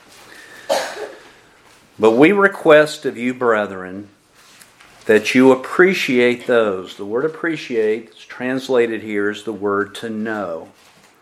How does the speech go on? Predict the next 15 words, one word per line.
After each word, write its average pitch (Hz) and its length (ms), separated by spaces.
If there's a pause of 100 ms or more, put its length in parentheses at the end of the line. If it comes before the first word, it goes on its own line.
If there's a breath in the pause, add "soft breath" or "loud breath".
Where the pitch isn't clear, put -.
(720 soft breath)
"But 95 140
we 107 180
request 151 720
of 123 100
you, 113 160
brethren, 104 520
that 101 160
you 104 180
know 123 580
those 127 540
who 107 140
diligently 143 840
labor 120 520
among 110 440
you 90 380